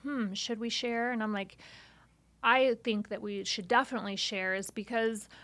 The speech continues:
what, what happens is you, we have, like, all these influencers sharing, like, the highlights and the best of the best. So it's kind of misleading 'cause you're,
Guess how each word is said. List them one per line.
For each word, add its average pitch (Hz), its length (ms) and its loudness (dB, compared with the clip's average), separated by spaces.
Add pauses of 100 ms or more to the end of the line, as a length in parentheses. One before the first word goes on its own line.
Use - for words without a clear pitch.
(400)
what, 254 340 6
what 254 320 4
happens 254 760 0
is 226 240 0
you, - 300 -8 (600)
we 262 240 -2
have, 220 340 2
like, 202 280 -2
all 262 200 0
these 254 200 0
influencers 247 800 -2
sharing, 220 600 0
like, 214 160 0
the 233 60 -4
highlights 202 600 0
and 226 100 2
the 190 60 0
best 202 420 2
of 190 140 -2
the - 60 0
best. 208 600 2 (500)
So 247 580 8 (340)
it's 254 180 -2
kind 320 240 -4
of 403 80 -4
misleading 233 680 -4 (120)
'cause 262 200 0
you're, 262 160 6